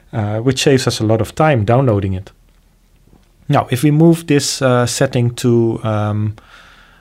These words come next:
to a sub-Saharan African country where the bandwidth is low, then you could say, "Okay, you can work in the cloud," but then, uh,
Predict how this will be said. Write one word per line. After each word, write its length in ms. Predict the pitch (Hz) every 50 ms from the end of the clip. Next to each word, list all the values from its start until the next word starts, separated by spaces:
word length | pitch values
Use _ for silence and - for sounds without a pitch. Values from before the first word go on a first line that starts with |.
| _ _ _
to 160 | - 120 117
a 60 | 120 -
sub-Saharan 720 | - - 127 - - 123 104 113 113 107 107 110 113 117
African 420 | 117 110 - 113 - - 101 98
country 460 | - - 117 110 104 107 - 110 104
where 260 | 107 104 104 98 98
the 120 | 98 98 104
bandwidth 460 | 98 101 135 151 143 - - 98 -
is 160 | 120 113 -
low, 320 | 113 104 101 98 95 95 - _ _ _ _ _ _ _ _ _ - - - - - - _ _ - - - - - _ _ _ _ - -
then 420 | - 131 127 131 127 127 131 - - _ _ _ _ _ _
you 120 | - 139
could 220 | 143 - 156 151 -
say, 300 | - - 120 123 - - -
"Okay, 420 | 131 120 113 - - 110 117 131
you 220 | 156 165 147 120 110
can 380 | - - 110 107 107 113 113 107
work 240 | 113 131 135 131 -
in 100 | 123 123
the 60 | 123
cloud," 600 | 120 - - - 123 110 101 98 123 165 - - - - - - _ _ _ _ _ _ _ _
but 160 | 117 113 110 113
then, 420 | 127 127 127 120 123 123 123 - -
uh, 220 | 117 117 113 110